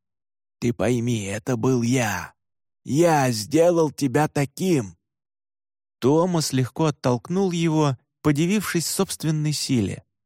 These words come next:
Однако Найджел не отлетел к стене, а удержался на ногах и зашелся хриплым кашлем. «Ты не в себе», —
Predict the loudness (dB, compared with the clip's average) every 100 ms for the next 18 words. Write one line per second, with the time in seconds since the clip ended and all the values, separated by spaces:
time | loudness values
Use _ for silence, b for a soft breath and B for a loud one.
0 | _ -8 -2 -2 0 0 2 0 0 0
1 | 2 0 -2 -2 0 0 -2 -2 0 0
2 | -2 -6 _ _ _ 2 2 2 0 0
3 | 0 0 0 2 0 2 0 0 -4 _
4 | _ -2 0 0 0 0 0 -4 -2 -2
5 | 0 0 0 0 0 -2 -8 -14 _ _
6 | _ _ _ _ _ _ _ _ -2 0
7 | 0 -2 -2 -2 0 0 -2